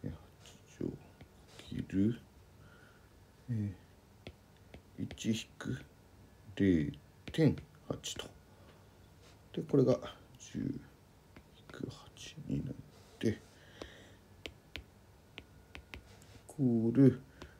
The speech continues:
零点三。このようになります。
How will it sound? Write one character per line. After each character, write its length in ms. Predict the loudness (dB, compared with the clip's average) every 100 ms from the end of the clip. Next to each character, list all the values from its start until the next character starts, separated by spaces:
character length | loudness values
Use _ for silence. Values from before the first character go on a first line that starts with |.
| 0
零 240 | 6 8 8
点 340 | 6 6 6
三。 320 | 4 4 4 0 -18 -20 -20 -20 -20 -20 -20 -20 -10 4
こ 60 |
の 60 | 8
よ 80 | 8
う 20 |
に 60 | 6
な 60 |
り 60 | 0
ま 120 | -4
す。 160 | -10